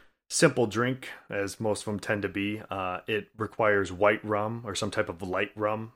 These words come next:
Uh, Bacardi is a perfectly fine choice to use here. Um, it take, it needs orange curacao, or you could use Cointreau, uh, if you would like. Orange curacao is probably best. Um, you could even substitute that for fresh orange juice if you were inclined, but you kinda lose a little booziness there.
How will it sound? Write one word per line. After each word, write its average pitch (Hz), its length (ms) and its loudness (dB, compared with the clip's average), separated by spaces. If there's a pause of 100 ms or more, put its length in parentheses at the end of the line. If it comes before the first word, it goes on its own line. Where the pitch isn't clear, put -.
(140)
Uh, 90 220 -8
Bacardi 101 680 0
is 92 240 -6
a - 40 -16
perfectly 101 460 -4
fine 101 320 -6
choice 101 320 -4
to 95 120 -12
use 95 220 -6
here. 110 260 -4 (560)
Um, 90 500 -4 (160)
it - 180 -6
take, 98 280 -2 (100)
it 113 100 -4
needs 107 540 -4 (200)
orange 127 260 4
curacao, 143 760 2
or 113 180 2
you 107 140 -2
could 107 160 -6
use 104 200 -4
Cointreau, 120 720 0 (160)
uh, 101 280 -2
if 104 160 -6
you 110 60 -4
would 92 140 -2
like. 110 280 0
Orange 107 180 -4
curacao 113 560 -2
is 98 80 -2
probably 107 300 0
best. 104 500 -4 (640)
Um, 92 400 -10
you 117 140 -4
could 131 160 2
even 135 180 4
substitute 120 520 -2
that 113 160 2
for 98 200 -6
fresh - 420 -2
orange 107 260 -2
juice 104 240 -2
if - 120 -12
you 104 80 -4
were 92 100 -2
inclined, 98 540 -4
but 98 240 -4
you 92 80 -8
kinda 95 240 -4
lose 95 240 -2
a 98 40 -4
little 92 220 -2
booziness 92 640 -2
there. 90 300 -8